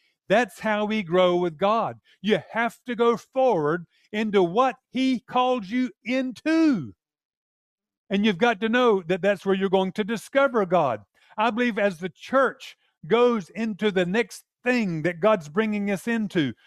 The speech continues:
there's going to be a great explosion of the presence of God when we get there. If you remember, God had called Solomon to build the temple.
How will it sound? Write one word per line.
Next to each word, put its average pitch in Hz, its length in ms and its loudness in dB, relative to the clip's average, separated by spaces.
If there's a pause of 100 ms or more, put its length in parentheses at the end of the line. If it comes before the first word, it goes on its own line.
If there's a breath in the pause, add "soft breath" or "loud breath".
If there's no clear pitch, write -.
(180 soft breath)
there's 262 240 0
going 220 220 0
to 226 60 -2
be 214 200 2
a 180 80 4
great 226 420 0
explosion 214 1160 0 (180)
of 196 140 2
the 185 100 2
presence 190 540 0
of 160 160 0
God 180 260 4
when 165 160 -2
we 185 120 0
get 170 260 -2
there. 113 300 -6 (400 soft breath)
If 175 200 -4
you 220 160 0
remember, 208 520 2 (260)
God 208 260 4
had 190 180 2
called 208 360 2
Solomon 190 640 0 (180)
to 202 120 2
build 190 280 2
the 202 80 -6
temple. 196 480 -6